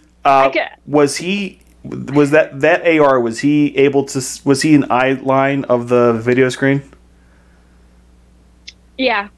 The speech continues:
Speaker 1: Oh.
Speaker 2: Both of them. So it
Speaker 1: Oh.
Speaker 2: zoomed in on his face. He
Speaker 1: I'm
Speaker 2: was probably embarrassed.
Speaker 1: Yeah, well then,
Speaker 2: <laughs>
Speaker 1: 'cause he, he's able to, if they replay it, and he can see how bad he fucked up.
Speaker 2: Now, they didn't replay it for a while.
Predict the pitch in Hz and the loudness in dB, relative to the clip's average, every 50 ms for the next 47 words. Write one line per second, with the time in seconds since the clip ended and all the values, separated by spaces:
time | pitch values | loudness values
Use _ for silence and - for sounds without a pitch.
0 | _ - 113 113 113 110 107 110 107 104 101 101 98 98 101 98 95 95 95 95 | _ -6 -2 0 0 2 2 4 4 4 4 4 4 4 4 4 4 2 0 -2
1 | 95 - - - - 285 277 269 - - 277 262 220 226 220 214 208 220 220 - | -4 -8 -6 -4 -2 0 0 -2 -2 -2 -6 -6 -4 -4 -6 -6 -6 -12 -16 -20
2 | - - - 139 143 143 - 190 135 131 131 127 127 127 123 123 120 117 113 - | -16 -6 -2 0 2 4 4 2 2 2 2 2 2 2 2 2 2 2 0 0
3 | 349 339 311 302 285 269 262 254 247 - - 277 247 226 208 196 202 233 - - | -2 -2 -2 -4 -4 -4 -6 -8 -8 -8 -8 -6 -6 -6 -8 -10 -12 -16 -18 -20
4 | - _ _ _ _ _ _ _ _ _ - - - - - - _ - 294 - | -20 _ _ _ _ _ _ _ _ _ -20 -20 -20 -20 -20 -18 _ -2 -2 0
5 | - 370 - - 302 285 254 247 220 202 185 180 - 247 262 269 254 226 214 208 | 0 -2 -2 -2 -4 -2 -2 -2 -4 -6 -6 -6 -6 -4 -2 0 0 0 0 -2
6 | 233 311 285 - 135 135 135 127 120 117 117 127 123 131 135 135 131 135 - - | -2 -4 -4 -2 0 2 2 2 2 0 0 -2 0 0 0 0 -2 -4 -6 -4
7 | 143 127 135 127 120 117 - - 131 131 131 135 127 120 120 120 120 - - 120 | -2 0 0 -2 -2 -4 -6 -2 0 2 2 2 2 2 0 -2 -4 -4 -2 -2
8 | 120 120 - 123 123 123 120 120 - - 113 107 107 98 - 113 120 117 110 - | -2 0 0 0 2 2 0 0 0 0 0 2 2 0 -2 -4 -8 -10 -10 -8
9 | 104 - - 110 107 104 101 98 107 95 92 - 85 71 67 65 - - 71 - | -8 -6 -4 -2 -2 -2 -2 -4 -4 -4 -2 -2 -2 -4 -4 -4 -6 -8 -8 -6
10 | - 78 62 55 - - - - - - - _ _ _ _ _ _ _ _ - | -4 -4 -4 -4 -4 -10 -18 -20 -20 -20 -20 _ _ _ _ _ _ _ _ -18
11 | - - 285 302 285 294 285 214 277 320 392 427 392 330 330 320 - - 330 320 | -8 -4 -4 -2 -2 -2 -4 -4 -8 -8 -8 -8 -8 -8 -10 -12 -8 -4 -2 -2
12 | 320 294 226 - - 277 247 233 220 208 220 233 240 240 226 196 175 170 170 170 | -2 -2 -6 -6 -6 -6 -4 -4 -4 -4 -4 -4 -2 -2 -4 -4 -6 -8 -10 -12
13 | 190 | -16